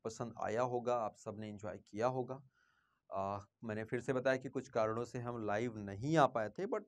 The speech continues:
don't worry, हम मिलेंगे, लाइव जुड़ेंगे। मुझे भी पता है लाइव का आनंद अलग होता है, <laughs> लाइव में हम जुड़ते हैं, थोड़ा सा इंटरेक्शन होता है, बातें करते हैं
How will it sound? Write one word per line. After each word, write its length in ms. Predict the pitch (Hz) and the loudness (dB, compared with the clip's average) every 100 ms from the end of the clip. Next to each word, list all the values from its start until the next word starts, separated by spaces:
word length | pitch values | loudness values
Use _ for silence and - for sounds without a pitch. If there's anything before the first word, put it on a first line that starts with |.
| 113 | -4
don't 240 | 120 127 | -6 -4
worry, 240 | 120 120 165 - _ 104 | -4 -4 -10 -16 _ -8
हम 140 | 107 | -6
मिलेंगे, 560 | 104 104 139 160 139 - - | -4 2 4 4 -2 -6 -8
लाइव 280 | 98 104 117 | -6 -6 -6
जुड़ेंगे। 540 | 110 104 135 120 175 - _ _ _ _ - | -4 -2 -2 -4 -10 -12 _ _ _ _ -8
मुझे 240 | 107 120 | -4 -2
भी 100 | 127 | -2
पता 280 | 127 110 - | 0 -2 -2
है 160 | 135 123 | -4 -2
लाइव 260 | 101 110 - | -4 -4 -2
का 100 | 110 | -2
आनंद 240 | 110 110 | -2 -4
अलग 240 | 104 113 | 0 -2
होता 300 | 120 123 127 | -2 -6 -6
है, 140 | 123 127 | -8 -8
<laughs> 0 | |
लाइव 300 | 113 - 131 | -6 -4 -2
में 80 | 120 | -2
हम 140 | 117 110 | -2 -2
जुड़ते 320 | 107 101 127 | -4 -6 -6
हैं, 200 | 131 - - _ _ _ _ | -8 -10 -18 _ _ _ _
थोड़ा 140 | 110 117 | -2 0
सा 140 | 120 | -2
इंटरेक्शन 580 | 110 107 110 104 - 120 | -4 0 0 0 0 -2
होता 280 | 117 113 131 | -2 -2 -2
है, 80 | |
बातें 360 | 123 95 90 113 | 0 -2 -4 -2
करते 300 | 113 110 123 | -2 -4 -4
हैं 240 | 120 139 | -8 -10